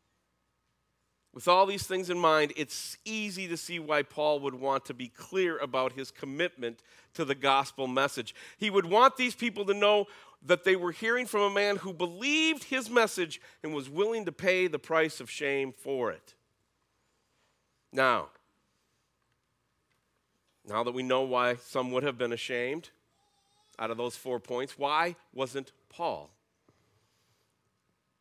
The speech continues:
After all, many in our day are ashamed of the gospel message. Even in the church, they're ashamed of the gospel message, so they change it to try to make everybody like 'em.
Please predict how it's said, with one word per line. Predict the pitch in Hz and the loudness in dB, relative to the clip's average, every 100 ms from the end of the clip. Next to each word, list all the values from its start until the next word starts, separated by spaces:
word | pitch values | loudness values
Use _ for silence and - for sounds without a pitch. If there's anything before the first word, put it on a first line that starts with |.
| - | 0
After | 135 131 131 | 0 2 4
all, | 160 151 | 4 4
many | 151 175 165 - _ _ - | 4 2 0 -4 _ _ -4
in | 123 | 6
our | 160 180 | 8 8
day | 151 143 147 | 6 6 4
are | 131 | 0
ashamed | 123 - 147 135 | 0 0 -2 -2
of | 127 | -6
the | |
gospel | 117 123 117 - 120 | -4 -4 -4 -6 -10
message. | 113 113 - 143 - | -6 -6 -8 -12 -8
Even | 202 247 | 0 2
in | 240 | 4
the | 185 | 2
church, | - 190 254 - - - _ | 0 2 2 2 -10 -16 _
they're | 156 | -4
ashamed | 135 - 151 143 | -4 0 -2 -2
of | |
the | 127 | -4
gospel | 135 135 - | 0 0 0
message, | 139 139 160 | -4 -4 -6
so | - 160 | -8 -4
they | 139 | -4
change | - 165 208 147 | 0 0 0 -4
it | - - - - | -10 -14 -20 -18
to | |
try | 131 160 | 0 2
to | 151 | 4
make | 147 | 2
everybody | 160 156 151 139 | 0 0 -2 -2
like | 131 202 - | -2 -2 -4
'em. | 82 | -18